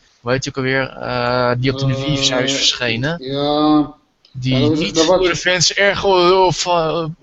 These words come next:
Speaker 1: enthousiast
Speaker 2: Nee,
Speaker 1: was
Speaker 2: dat
Speaker 1: ontvangen.
Speaker 2: daar was ik niet zo, zo'n fan van.
Speaker 1: Other M
Speaker 2: Maar
Speaker 1: inderdaad, dat was hem,
Speaker 2: ja,
Speaker 1: ja.
Speaker 2: maar al die retro, eh,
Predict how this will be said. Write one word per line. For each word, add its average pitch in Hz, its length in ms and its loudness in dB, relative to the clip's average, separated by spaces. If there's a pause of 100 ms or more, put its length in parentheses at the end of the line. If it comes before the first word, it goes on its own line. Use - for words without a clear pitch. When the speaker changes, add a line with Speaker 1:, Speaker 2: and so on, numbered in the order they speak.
(140)
Speaker 1:
enthousiast 139 480 0
Speaker 2:
Nee, 143 80 4
Speaker 1:
was 147 120 4
Speaker 2:
dat 143 100 0
Speaker 1:
ontvangen. 143 480 -4 (280)
Speaker 2:
daar 143 100 2
was 151 160 2
ik 170 100 -8
niet 170 160 -2
zo, 165 280 4
zo'n 156 260 0
fan 151 280 2
van. 131 300 -8
Speaker 1:
Other 139 340 0
M 135 40 0
Speaker 2:
Maar 139 100 4
Speaker 1:
inderdaad, 104 340 -4
dat 110 140 -12
was 107 160 -6
hem, 143 100 -4
Speaker 2:
ja, 135 60 -4
Speaker 1:
ja. 120 260 -10
Speaker 2:
maar 147 160 0
al 160 160 2
die 147 120 6
retro, 123 640 2
eh, 113 300 -6